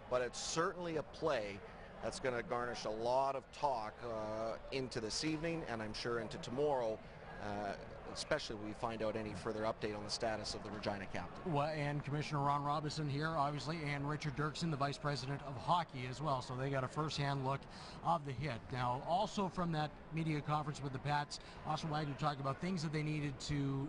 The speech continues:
Speaker 2: do better in Game two, and one of them, Jeff, was get the puck behind the Seattle D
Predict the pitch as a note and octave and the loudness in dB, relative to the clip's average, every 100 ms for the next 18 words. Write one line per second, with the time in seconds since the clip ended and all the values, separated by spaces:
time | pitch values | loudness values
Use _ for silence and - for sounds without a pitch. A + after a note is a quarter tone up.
0 | E3 C#3 F3+ D3+ E3+ D3+ D3+ D3 C#3 B2+ | -2 2 2 4 4 4 0 0 -2 0
1 | C3+ B2+ C#3+ C3+ B2 E3+ G3 B2 A#2+ A#2+ | 0 0 0 2 4 2 2 -2 -6 0
2 | B2 - - - - - B2+ D#3+ D3+ - | 0 -2 -8 -10 -6 -4 0 0 -2 0
3 | D3 D3 C#3 B2+ D3+ C#3+ - C#3 C3+ C3 | 2 2 0 2 2 0 0 0 2 0
4 | B2 C3+ | 0 0